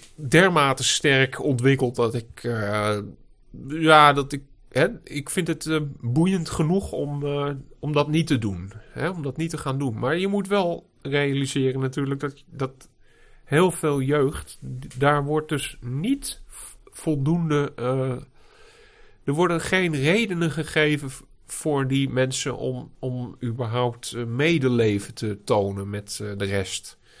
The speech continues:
Die, die zijn er, die worden er gewoon niet gegeven. Het is alleen maar ellende wat ze, eh,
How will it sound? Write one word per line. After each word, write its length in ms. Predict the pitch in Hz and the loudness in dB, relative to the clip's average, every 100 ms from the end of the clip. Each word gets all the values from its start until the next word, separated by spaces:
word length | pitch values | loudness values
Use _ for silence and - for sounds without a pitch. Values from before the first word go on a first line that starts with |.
| - - - | -20 -20 -16
Die, 180 | - 139 | -8 -6
die 120 | 110 | -4
zijn 280 | 107 120 190 | 2 2 2
er, 160 | 185 - | 0 -6
die 160 | 151 127 | -8 -2
worden 260 | 147 208 | -2 -2
er 80 | 190 | -8
gewoon 280 | - 208 233 | -4 -4 -2
niet 200 | 220 - | -6 -8
gegeven. 560 | - - 202 202 - | -12 0 2 4 2
Het 100 | 101 | -4
is 140 | 123 - | -4 -4
alleen 260 | 143 160 | -2 -2
maar 260 | 160 147 143 | -2 -4 -4
ellende 480 | 123 131 160 143 113 | -4 -4 -2 -2 -6
wat 160 | 110 | -6
ze, 180 | - - 107 _ _ - - - _ | -6 -8 -10 _ _ -20 -20 -20 _
eh, 260 | 117 110 | -6 -4